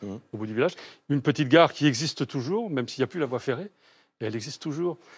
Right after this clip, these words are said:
Speaker 2: Et l'idée de se dire, à un moment, euh, ma grand-mère, comme mon arrière-grand-mère, comme peut-être avant,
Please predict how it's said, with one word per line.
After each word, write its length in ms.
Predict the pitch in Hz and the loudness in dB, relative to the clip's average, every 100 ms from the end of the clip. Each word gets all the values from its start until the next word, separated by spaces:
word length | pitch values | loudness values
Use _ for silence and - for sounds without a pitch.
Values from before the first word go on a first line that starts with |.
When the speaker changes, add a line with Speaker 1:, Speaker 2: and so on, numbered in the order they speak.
| - - | -12 -6
Speaker 2:
Et 80 | 113 | -4
l'idée 240 | 120 151 | 0 -2
de 60 | - | -2
se 100 | 123 | -4
dire, 240 | 123 131 | 0 2
à 120 | 113 | 4
un 40 | 120 | 4
moment, 380 | 131 151 180 165 - - | 2 2 -2 -6 -14 -4
euh, 220 | - 175 151 | 0 2 2
ma 180 | 127 | 0
grand-mère, 420 | 110 127 139 151 - | 0 -2 -4 -4 2
comme 180 | 147 | 2
mon 160 | 139 135 | 2 -2
arrière-grand-mère, 580 | 123 123 113 117 135 156 135 _ _ - | -4 -4 -4 -4 -4 -4 -8 _ _ -8
comme 160 | 139 | -8
peut-être 400 | - 127 131 - | -6 -6 -6 -4
avant, 200 | 131 151 | -6 -8